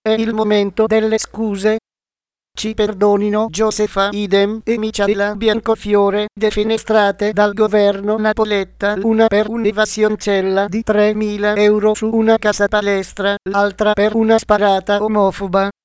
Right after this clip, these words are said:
visto che dello stesso governo continuano a far parte Anna Maria Cancellieri in Ligresti e Angelino Cazzaco Alfano,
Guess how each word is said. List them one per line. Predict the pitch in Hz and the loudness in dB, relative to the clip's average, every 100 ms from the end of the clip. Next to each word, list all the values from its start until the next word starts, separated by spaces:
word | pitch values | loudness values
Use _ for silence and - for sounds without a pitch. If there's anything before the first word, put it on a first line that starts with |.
| - | -6
visto | 214 214 - 220 226 - | -4 -4 -2 0 0 0
che | 208 | 0
dello | 196 214 214 | 2 2 2
stesso | 214 - 208 - 220 | 0 2 0 2 0
governo | 214 214 208 202 196 202 214 | 2 2 4 2 2 -2 -2
continuano | 220 214 196 208 208 208 214 226 | -2 -2 -4 -4 0 0 0 0
a | 208 | 0
far | 208 202 - | 2 2 2
parte | 196 196 185 208 | 2 2 0 0
Anna | 202 196 202 208 | 0 0 -2 -2
Maria | 190 202 196 202 196 208 | 0 0 0 0 0 0
Cancellieri | 214 208 - 214 214 214 208 208 220 226 | -2 -2 -2 -6 -4 0 0 0 -4 -4
in | 220 | -4
Ligresti | 220 226 208 208 - 214 226 | -2 -4 -2 -2 -2 -6 -4
e | 220 233 | -2 0
Angelino | 208 202 208 202 196 202 | 2 4 4 2 0 0
Cazzaco | 208 214 185 202 196 220 | 0 -2 0 0 2 0
Alfano, | 208 214 202 190 196 202 | -2 -2 0 0 0 -2